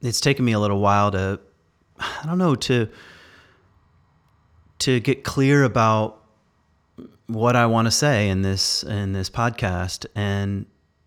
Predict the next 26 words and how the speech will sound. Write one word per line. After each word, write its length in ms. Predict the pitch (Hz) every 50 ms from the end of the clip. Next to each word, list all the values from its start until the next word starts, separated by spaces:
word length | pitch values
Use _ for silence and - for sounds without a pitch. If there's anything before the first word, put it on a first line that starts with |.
| _ _ _ _ -
I 80 | 113
think 380 | - - 139 131 127 123 - - -
Yellowstone 800 | - 120 120 123 135 - - - 120 113 113 110 110 110 107 - _ _ -
in, 400 | - 110 104 101 104 104 - - - _ _ _ _ _ _ _ _ _ _ _ _ _
in 140 | - 113 110
some 240 | - - 123 123 127
respects 560 | 123 - - - 113 104 101 - - - - - - - - - - - - _ _ _ _ -
changed 640 | - - 139 131 127 127 123 123 110 - - - - _ _ _ _ _ _ _ _ _ -
my 680 | 120 110 107 107 107 107 107 107 107 107 110 110 - _ _ _ _ _ _ _ _ _ _ _ _ _ _ _ -
current 460 | - 135 135 123 117 120 120 - -
present 360 | - 135 120 117 117 113 -
relationship 680 | 101 107 104 104 117 120 - 110 - - 113 110 - -
to 120 | - 127
my 160 | 110 101 104
own 200 | 107 107 101 101
life 340 | 113 117 95 87 87 - - -
and 440 | - 104 101 98 101 98 101 101 _ -
to 120 | - 117
what's 220 | 104 104 101 - -
important, 540 | 101 90 - - 117 113 - 95 92 90 - -
as 260 | - 107 104 101 -
wild 300 | 117 104 107 107 107 101
places 520 | - 110 110 92 - 113 104 95 - - - _ _ -
tend 280 | - - 120 113 104
to 80 | - 101
do. 260 | 98 113 107 95 87